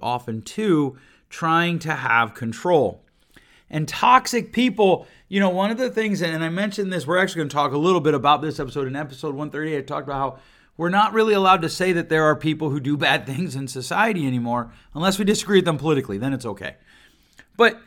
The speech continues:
otherwise, if, if you say, "Hey, that person's toxic," someone's almost always there to either call you out,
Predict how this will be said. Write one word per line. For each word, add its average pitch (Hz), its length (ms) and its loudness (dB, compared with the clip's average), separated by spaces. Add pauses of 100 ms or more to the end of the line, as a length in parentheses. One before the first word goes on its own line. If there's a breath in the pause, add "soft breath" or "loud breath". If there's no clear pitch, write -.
(260 loud breath)
otherwise, 156 920 2
if, 185 220 0
if 170 220 0
you 214 180 -2
say, 208 200 0
"Hey, 226 180 2
that 214 240 4
person's 208 500 -2
toxic," 190 800 -2 (240 soft breath)
someone's 247 560 0
almost 220 420 2
always 185 440 4
there 170 240 4
to 139 100 -6
either 147 240 0
call 170 300 2
you 175 220 0
out, 143 420 2